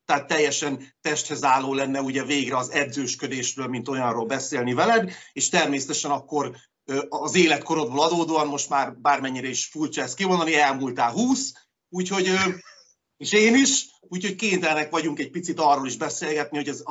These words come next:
az, az idősebb korral azért mégis hogyan kellene, hogy az ember alakítsa ugye az edzését és a táplálkozását,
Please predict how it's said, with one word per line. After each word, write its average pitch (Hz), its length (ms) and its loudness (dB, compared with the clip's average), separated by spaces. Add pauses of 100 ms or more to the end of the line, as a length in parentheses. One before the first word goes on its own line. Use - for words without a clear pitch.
az, 147 240 -4
az 147 120 -4
idősebb 143 640 2
korral 147 340 2
azért 139 300 -2
mégis 135 320 -2
hogyan 139 340 -2
kellene, 131 400 0
hogy 127 160 -4
az 123 100 -6
ember 135 280 0
alakítsa 127 500 -4
ugye 123 200 -2
az 120 120 -2
edzését 131 540 -2
és 117 120 -6
a 127 80 -8
táplálkozását, 180 880 0